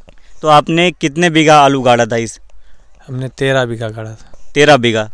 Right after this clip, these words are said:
Speaker 1: जो आपने आलू में कौन सी दवाई का छिड़काव किया था?
Speaker 2: मानसेरिन, क्रिस्टल कंपनी की मानसेरिन से।
Speaker 1: हम्म। तो ये दवाई पहले से आप इस्तेमाल करते हैं अपने आलूओं में या इस साल ही आपने यूज़ किया था?
Speaker 2: हम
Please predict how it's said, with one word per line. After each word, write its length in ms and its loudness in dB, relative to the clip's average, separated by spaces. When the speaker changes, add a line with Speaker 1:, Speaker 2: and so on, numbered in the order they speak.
Speaker 1:
जो 120 2
आपने 300 4
आलू 260 2
में 120 -2
कौन 200 0
सी 120 0
दवाई 260 2
का 120 2
छिड़काव 360 2
किया 180 -6
था? 220 -16
Speaker 2:
मानसेरिन, 680 -6
क्रिस्टल 500 -10
कंपनी 440 -8
की 160 -6
मानसेरिन 520 -6
से। 80 -10
Speaker 1:
हम्म। 500 -14
तो 340 0
ये 360 4
दवाई 320 2
पहले 400 2
से 140 0
आप 180 2
इस्तेमाल 400 0
करते 280 -2
हैं 80 0
अपने 200 -4
आलूओं 320 2
में 120 -4
या 80 -2
इस 200 -4
साल 220 2
ही 80 2
आपने 220 -2
यूज़ 240 -2
किया 160 -10
था? 100 -14
Speaker 2:
हम 800 -10